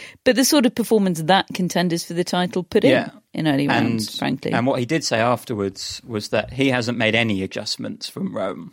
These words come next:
Speaker 2: I mean, there's lots of players talking about whether they've changed their string tension and that kind of thing. Well, he said, "It worked for me in Rome and it's working for me here, so I'm sticking with it." And I think that just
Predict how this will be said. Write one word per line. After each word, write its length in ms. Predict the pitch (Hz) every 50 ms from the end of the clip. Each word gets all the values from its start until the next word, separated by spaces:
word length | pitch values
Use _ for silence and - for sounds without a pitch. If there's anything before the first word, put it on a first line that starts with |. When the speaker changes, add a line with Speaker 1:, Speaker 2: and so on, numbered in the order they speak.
| _
Speaker 2:
I 60 | - -
mean, 180 | 104 104 101
there's 220 | 104 104 98 - - - -
lots 240 | - 127 117 - -
of 100 | 120 107
players 260 | - 110 113 110 107
talking 280 | - - 117 110 113 110
about 220 | 107 110 110 110
whether 200 | 113 113 104 104
they've 140 | 104 104 98
changed 320 | - - 113 107 104 - -
their 80 | 101
string 420 | 95 - - 135 131 117 120 120 113
tension 500 | - 120 113 110 - - - 117 110 110
and 140 | 104 104
that 140 | 110 117 -
kind 240 | - 120 107 101 104
of 60 | 98 -
thing. 260 | - 113 104 101 101
Well, 280 | 107 110 107 107 104 - - - _ _ _
he 120 | - 131
said, 380 | 113 - - 110 104 101 - - _ _ _ _ _ _ _ _ _ _
"It 160 | _ - - 120
worked 220 | 135 143 143 139
for 100 | - 127
me 120 | 110 110
in 120 | 110 107 101
Rome 480 | 101 98 98 95 98 95 95 98 98 - _ _ _ _ -
and 100 | 107 101
it's 120 | 104 -
working 260 | - 131 127 120 - 107
for 120 | - 113
me 160 | 101 101 101
here, 420 | 98 98 95 95 92 92 95 95 98
so 180 | - - - 107
I'm 120 | 98 98 95
sticking 360 | - - 127 - - - -
with 140 | 95 85 80
it." 140 | 78 - -
And 160 | - 120 101
I 40 | 101
think 180 | - 120 110 98
that 120 | 110 -
just 320 | - - 104 - - -